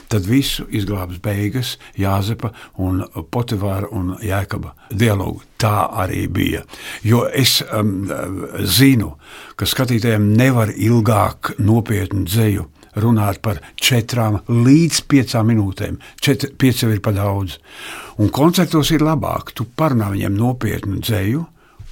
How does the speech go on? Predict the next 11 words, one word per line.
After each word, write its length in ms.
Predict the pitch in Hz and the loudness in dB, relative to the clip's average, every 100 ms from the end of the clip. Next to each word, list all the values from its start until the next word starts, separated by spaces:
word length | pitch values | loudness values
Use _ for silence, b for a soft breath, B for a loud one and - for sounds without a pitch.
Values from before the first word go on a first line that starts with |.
| - - | -10 -2
uzdzied 480 | 202 131 113 98 | 0 0 0 0
vienu 240 | 92 92 90 | -2 -6 -4
dziesmu, 460 | 95 95 - 98 - | -4 -4 -6 -10 -4
un 140 | 117 - | -4 -2
atkal 800 | 151 180 202 - - 95 90 82 | -2 0 0 -4 -4 -2 -2 -2
viņu, 300 | 104 135 104 B B | 2 2 2 B B
par 160 | 113 104 | -2 0
to 220 | 143 160 180 | 2 4 4
laiku 540 | 143 151 127 - - | 4 4 2 -4 -6
klausoties 640 | 131 143 127 110 117 104 92 | 0 0 2 -2 -2 -4 0
dziesmu, 400 | 120 135 151 | 0 2 0